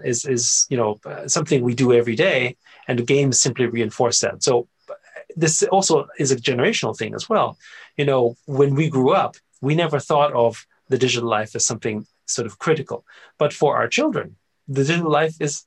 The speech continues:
absolutely critical. Ask our children, "What do you want for Christmas?"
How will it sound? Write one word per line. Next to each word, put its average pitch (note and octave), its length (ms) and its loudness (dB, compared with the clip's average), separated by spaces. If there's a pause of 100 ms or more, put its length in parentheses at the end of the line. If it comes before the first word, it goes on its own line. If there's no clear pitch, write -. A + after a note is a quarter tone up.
(100)
absolutely F3 500 0
critical. A2 420 -6 (360)
Ask E3+ 320 -4
our D3 80 0
children, F3+ 480 0
"What F#3+ 200 0
do G#3+ 60 0
you G3+ 60 2
want F#3 160 0
for D#3+ 120 -2
Christmas?" - 520 -2